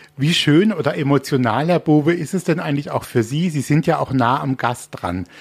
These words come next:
Und dann sagen die ja auch manchmal was, die Gäste. Und die sagen vielleicht auch, „Das war jetzt besonders toll, äh, sowas habe ich noch nie gegessen, das war ein besonderer Abend.“ Passiert sowas auch heute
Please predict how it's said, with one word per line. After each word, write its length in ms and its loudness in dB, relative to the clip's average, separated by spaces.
Und 100 -2
dann 160 2
sagen 360 0
die 80 -2
ja 160 2
auch 100 -6
manchmal 480 -2
was, 200 -6
die 100 -6
Gäste. 400 -4
Und 100 -4
die 100 -4
sagen 320 0
vielleicht 300 0
auch, 140 -10
„Das 180 -6
war 140 2
jetzt 160 -8
besonders 460 0
toll, 360 0
äh, 240 -2
sowas 340 0
habe 180 -2
ich 60 -4
noch 140 4
nie 180 0
gegessen, 460 -2
das 200 -2
war 120 4
ein 80 -6
besonderer 540 0
Abend.“ 360 0
Passiert 420 -2
sowas 460 -2
auch 240 -4
heute 480 0